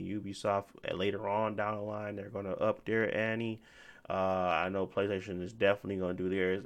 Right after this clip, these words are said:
I think, um, it's just unfortunate. I do think a lot of these games are, you know, great games like Ghost of Tsushima.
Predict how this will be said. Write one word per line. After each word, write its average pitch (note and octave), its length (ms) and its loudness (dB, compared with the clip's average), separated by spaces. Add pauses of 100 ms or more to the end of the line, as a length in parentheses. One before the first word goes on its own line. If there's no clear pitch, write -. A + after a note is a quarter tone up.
(140)
I G#2+ 420 2
think, G2 400 -6 (760)
um, F2 720 -2 (720)
it's G#2 220 -2
just G2 180 -2
unfortunate. F#2 760 -6 (240)
I G#2 100 2
do A#2+ 220 -2
think G#2+ 260 0
a G2 60 -2
lot G2+ 180 4
of G2 60 0
these G2 160 -6
games G2+ 360 -2
are, F#2+ 200 -6 (160)
you G2+ 100 -4
know, F2+ 140 -2
great F#2+ 360 -2
games F#2+ 540 -2
like F2 180 -6
Ghost F#2 300 -2
of F#2+ 60 -8
Tsushima. F2+ 720 -4